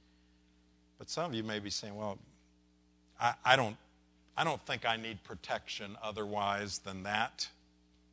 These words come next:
Oswald Chambers said,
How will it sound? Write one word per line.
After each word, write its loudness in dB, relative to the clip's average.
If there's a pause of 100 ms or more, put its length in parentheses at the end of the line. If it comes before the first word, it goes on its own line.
(1400)
Oswald 0 (320)
Chambers -2
said, -2